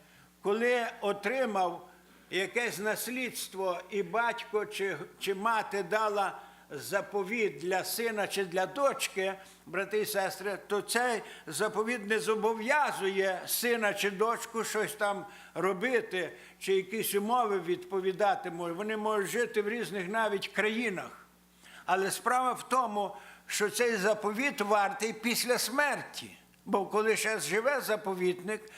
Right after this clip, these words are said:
він не має ніякої сили. Так само завіт, брати і сестри, на крові, котрий збудований, він також має силу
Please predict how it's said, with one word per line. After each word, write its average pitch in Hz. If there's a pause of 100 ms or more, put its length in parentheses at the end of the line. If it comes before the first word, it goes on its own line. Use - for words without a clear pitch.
(220)
він 220
не 214
має 214
ніякої 220
сили. 180 (640)
Так 208
само 220
завіт, 220
брати 180
і 175
сестри, 196
на 196
крові, 202
котрий 180
збудований, 190 (420)
він 196
також 214 (360)
має 202
силу 185